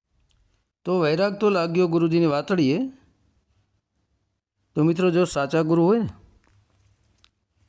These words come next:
અને એ વાતડી રૂપી સત્સંગ આપે ને, તે સાચા ગુરુની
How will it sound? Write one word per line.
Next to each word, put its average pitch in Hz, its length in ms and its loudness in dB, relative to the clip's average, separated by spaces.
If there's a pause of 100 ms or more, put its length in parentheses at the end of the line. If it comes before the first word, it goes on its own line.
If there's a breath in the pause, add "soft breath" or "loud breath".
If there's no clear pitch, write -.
(600)
અને 127 280 -4
એ 165 140 0
વાતડી 151 440 -2
રૂપી 139 240 -4
સત્સંગ 135 380 -4
આપે 151 240 -2
ને, 123 160 -4 (1900)
તે 139 140 -4
સાચા 135 520 -4
ગુરુની 160 680 -2